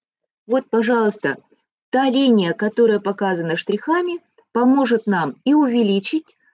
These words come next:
ширину ша-, э, глубину вот этого выреза или высоту сиденья, и, э, увеличить ширину шага. Ну и за счет тех прибавок, которые здесь есть, ничего у нас не изменится.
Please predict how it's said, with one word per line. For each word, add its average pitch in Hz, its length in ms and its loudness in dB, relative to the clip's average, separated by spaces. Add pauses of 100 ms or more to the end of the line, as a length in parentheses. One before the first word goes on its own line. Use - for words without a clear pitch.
(120)
ширину 277 480 0
ша-, 269 320 -2
э, 247 340 4 (320)
глубину 269 720 0 (260)
вот 226 180 -2
этого 254 380 0
выреза 226 420 0
или 226 180 0
высоту 233 420 -4
сиденья, 208 680 -2 (520)
и, 381 240 4 (840)
э, 202 260 -2
увеличить 240 560 0
ширину 233 420 0
шага. 214 600 -4 (280)
Ну 311 180 0
и 330 60 2
за 277 160 -2
счет 269 240 -4 (460)
тех 226 180 0
прибавок, 202 420 -2
которые 185 340 -2
здесь 233 260 -6
есть, 415 240 0
ничего 240 380 -2
у 220 60 0
нас 196 300 -4
не 180 180 -4
изменится. 127 680 -6